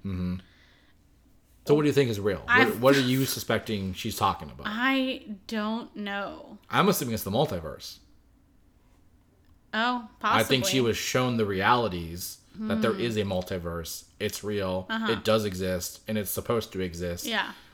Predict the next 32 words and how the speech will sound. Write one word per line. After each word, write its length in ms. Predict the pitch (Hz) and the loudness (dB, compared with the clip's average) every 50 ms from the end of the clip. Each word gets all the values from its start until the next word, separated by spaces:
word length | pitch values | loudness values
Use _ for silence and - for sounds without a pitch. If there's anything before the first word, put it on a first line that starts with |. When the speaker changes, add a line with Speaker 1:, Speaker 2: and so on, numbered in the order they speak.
| - - _ _ _ _ - | -20 -20 _ _ _ _ -8
Speaker 1:
And 140 | - 101 | -6 -4
I 80 | 98 95 | -4 -4
think 220 | - 107 95 92 | -4 -4 -6 -2
that's 260 | - 104 98 - - - | 2 2 2 0 0 -4
kinda 240 | - 120 107 92 | -2 -2 -2 0
shattered 520 | 90 - - - 101 101 98 95 95 92 82 | 0 0 2 4 4 4 2 2 -2 -4 -4
her, 240 | - 104 101 98 95 | -2 -2 0 0 0
like, 340 | 92 90 87 85 85 - - - - - - - _ - | 0 -2 -2 -4 -6 -10 -14 -20 -20 -20 -20 -20 _ -10
entire 500 | 110 104 - - 107 104 101 98 95 95 | -8 -8 -4 -2 -2 0 0 0 0 0
existence, 580 | 92 85 87 104 104 - - 107 92 87 - - | -2 -4 -4 -6 -6 -6 -6 -6 -6 -6 -6 -6
'cause 140 | - 120 120 | -4 -2 -2
she's 140 | 113 113 98 | -2 -2 -2
Speaker 2:
Mm-hmm. 80 | 95 | -2
Speaker 1:
like, 200 | 92 87 85 85 82 - - - - - - - | -2 -4 -4 -6 -8 -12 -20 -20 -20 -20 -8 0
"All 160 | - 113 113 | 2 4 6
I 120 | 113 107 101 | 6 4 4
knew 240 | 95 104 107 107 98 | 2 2 0 0 0
was 220 | 92 90 85 - | 0 -2 -2 -4
the 80 | - 92 | -6 -4
sacred 360 | - - 110 92 - 92 - | -2 0 0 0 -2 -4 -4
timeline. 560 | - 110 107 110 104 95 90 90 85 85 87 | -4 -2 -2 -2 -2 -4 -4 -4 -4 -4 -4
Speaker 2:
Yeah. 300 | - 240 226 208 - - - | -4 -2 -2 -2 -2 -4 -4
Speaker 1:
And 140 | 110 107 104 | -2 -2 -2
it's 140 | 101 95 - | 0 2 2
all 220 | 107 104 98 90 | 2 4 4 4
a 40 | 92 | 2
lie. 460 | 98 107 107 98 92 85 82 85 87 - | 2 2 2 2 0 -2 -4 -8 -8 -6
Speaker 2:
Yeah. 260 | - 226 220 - - 107 | -2 -2 0 0 0 -2
Speaker 1:
And 100 | 104 104 | -2 0
everything 400 | 104 104 104 98 - 110 104 101 | 0 0 0 -2 -2 -2 -2 -2
is 140 | 95 87 | -2 -4
real." 340 | 87 107 110 95 82 - - | -2 -2 -2 -4 -4 -6 -10